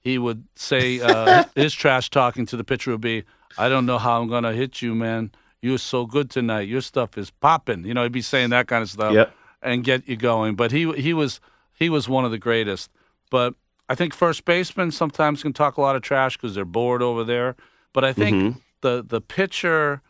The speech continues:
Speaker 1: catcher, hitter dynamic is pretty good, especially, uh,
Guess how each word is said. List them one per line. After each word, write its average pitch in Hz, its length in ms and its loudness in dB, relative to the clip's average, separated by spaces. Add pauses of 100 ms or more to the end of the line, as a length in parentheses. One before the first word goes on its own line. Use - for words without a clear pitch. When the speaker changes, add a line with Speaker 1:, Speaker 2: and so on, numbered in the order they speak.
(260)
Speaker 1:
catcher, 123 720 -2 (220)
hitter 143 420 0
dynamic 107 800 -4
is 110 100 -16
pretty 113 280 -8
good, 104 240 -4
especially, 131 720 -4
uh, 101 220 -2